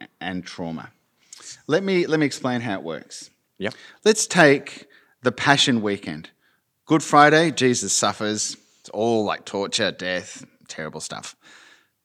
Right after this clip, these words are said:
Speaker 1: Holy Saturday, he's dead and entombed. And then Resurrection Sunday. Christians try to bring the theology of, for example, Friday, Jesus' suffering and passion, to bear on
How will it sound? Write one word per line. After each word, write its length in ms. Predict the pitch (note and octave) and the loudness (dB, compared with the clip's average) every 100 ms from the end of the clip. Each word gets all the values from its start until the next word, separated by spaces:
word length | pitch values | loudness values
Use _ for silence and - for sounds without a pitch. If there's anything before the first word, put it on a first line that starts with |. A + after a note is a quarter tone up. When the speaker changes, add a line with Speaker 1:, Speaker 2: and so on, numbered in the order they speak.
| _ _ | _ _
Speaker 1:
Holy 300 | - B2 A2+ | -2 2 2
Saturday, 680 | A2 C#3 C3+ C#3 C3+ C3 C3 - - - | 6 6 8 8 8 6 4 -6 -20 -10
he's 440 | G#2+ F#2 F2 - - | -4 -2 -2 -6 -10
dead 400 | - G2+ F#2 F2 | -2 0 0 -2
and 140 | E2 | -10
entombed. 560 | D#2 - G#2 G#2 G2+ - _ _ _ - - _ G2+ | -12 -10 -8 -8 -10 -18 _ _ _ -20 -20 _ -4
And 140 | A2 | 2
then 300 | A2+ A2+ A2 | 4 4 2
Resurrection 600 | A#2+ A#2+ A2+ G#2 G2 G#2 | 2 2 2 0 -2 -4
Sunday. 460 | F2 F2+ E2+ A#1 - _ _ _ - - - - _ | -6 -6 -8 -10 -18 _ _ _ -20 -20 -20 -20 _
Christians 580 | - G3 G#3 B3 A#3 - | 0 2 4 4 2 2
try 460 | - - D#3 D#3+ E3 | 0 4 6 6 4
to 540 | - - A2+ A2 A#2 | 0 0 0 0 -4
bring 400 | G2 C#3+ D#3 E3+ | -4 0 2 2
the 100 | C#3+ | -2
theology 720 | B2+ C3+ B2+ C3 C3+ A#2+ A2 G#2+ | -2 2 4 4 2 0 -2 0
of, 220 | G#2+ G#2 | -2 -4
for 220 | - G2+ | -2 -2
example, 440 | F#2 G#2+ F#2+ F#2+ | 0 -2 -2 -4
Friday, 720 | F2+ - A2 A2+ A#2+ D3 G3+ - - - - | -12 -4 0 2 2 0 -2 -6 -18 -20 -2
Jesus' 400 | C3 C3 A#2+ G#2+ | 2 4 2 -2
suffering 500 | - A2+ A2 A#2+ G#2 | 0 0 0 -2 -2
and 100 | F2+ | -2
passion, 440 | - A2+ B2 F3 F#3+ | -2 -4 -2 -4 -6
to 160 | - | -4
bear 360 | G2 G#2+ G#2+ - | -2 0 0 0
on 320 | G2 G2 | -2 -2